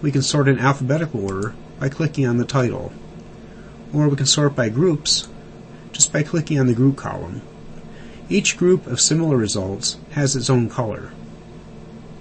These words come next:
Now, let's go back to the Google rank order. Suppose we want to find more results related to Apache Corporation, which is ranked number four. We simply mark that result by clicking on the mark checkbox,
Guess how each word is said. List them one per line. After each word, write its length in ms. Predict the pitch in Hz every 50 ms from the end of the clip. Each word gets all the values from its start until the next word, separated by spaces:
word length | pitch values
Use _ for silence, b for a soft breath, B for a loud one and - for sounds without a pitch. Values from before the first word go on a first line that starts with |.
| - - - - - - - - B B B B B B B B B B -
Now, 400 | 147 143 139 127 117 117 120 117
let's 160 | 147 165 156
go 140 | - - 185
back 320 | 165 151 156 156 156 156 -
to 80 | -
the 80 | 131 120
Google 320 | 110 135 147 143 135 127
rank 340 | 107 107 110 120 123 127 -
order. 440 | 107 92 82 80 85 82 - - - B B B B B B B B B
Suppose 380 | - - - - 233 247 233 -
we 80 | 202
want 160 | 170 165 156
to 80 | 151 -
find 220 | - 147 139 135
more 160 | 131 139 151 160
results 640 | 156 131 - 123 113 107 110 107 - - - - - -
related 400 | 131 131 131 147 151 151 147 139
to 260 | - 147 139 135 127
Apache 460 | 113 113 - 156 147 147 143 - 120
Corporation, 800 | - - 117 107 - - 98 98 92 95 - - 127 123 123 123
which 180 | 135 120 - 127
is 160 | 113 101 -
ranked 220 | 120 120 117 -
number 260 | 117 113 107 101 107
four. 460 | 104 - - 170 156 120 - - - - - - - - - B B B B B B B B B - -
We 60 | - 135
simply 380 | - - 160 147 151 135 120
mark 300 | 113 117 120 143 170 - -
that 240 | - 170 151 147
result 480 | 131 123 110 - 107 90 87 98 127 - - - - - -
by 60 | 117
clicking 420 | 107 - - 139 139 139 - 113 110
on 140 | 110 107 107
the 40 | 104
mark 360 | 107 110 117 120 - - - - - - - - - - - - - - -
checkbox, 840 | - - - 117 - - - 104 92 98 117 - - - - -